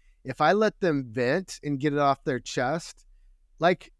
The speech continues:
seventy-five percent of the time, I find out that they're not even mad about what I'm, what I'm doing. They're mad about something else in life, and they just need somebody to vent it out to. And I know we're not therapists, but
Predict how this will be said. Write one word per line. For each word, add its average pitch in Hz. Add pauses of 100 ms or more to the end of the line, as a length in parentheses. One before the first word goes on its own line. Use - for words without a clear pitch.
seventy-five 226
percent 185
of 185
the 175
time, 160
I 127
find 156
out 175
that 185
they're 196
not 175
even 180
mad 139
about 123
what 139 (240)
I'm, 135 (240)
what 143
I'm 131
doing. 202 (100)
They're 170
mad 185
about 185
something 165
else 139
in 131
life, 120 (440)
and 170
they 202
just 220
need 175
somebody 165
to 143
vent 135
it 131
out 123
to. 120
And 107 (140)
I 120
know 156
we're 185
not 160
therapists, 131 (120)
but 120